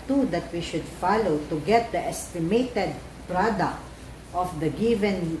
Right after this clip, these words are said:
numbers, all we have to do is to multiply the rounded numbers. So, we're going to multiply the rounded numbers. So, after we, uh,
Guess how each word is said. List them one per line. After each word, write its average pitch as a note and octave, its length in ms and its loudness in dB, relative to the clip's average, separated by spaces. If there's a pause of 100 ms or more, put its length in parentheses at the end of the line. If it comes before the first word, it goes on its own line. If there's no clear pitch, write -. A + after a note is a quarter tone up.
numbers, D#3 640 2 (300)
all F3 180 2
we G3 120 6
have F3+ 360 2
to E3+ 80 -4
do A3 240 4
is - 280 -4
to F#3 100 0
multiply A3 880 4
the D#3+ 240 0
rounded F3 640 2 (160)
numbers. D3+ 560 -2
So, C#3+ 480 -4 (280)
we're D#3+ 160 0
going G#3+ 360 4
to G3 80 0
multiply F#3 640 0
the D3+ 160 2
rounded D#3 640 0
numbers. C#3+ 880 0 (1040)
So, - 200 -8
after A3 640 4
we, F#3+ 440 0 (320)
uh, F3 200 0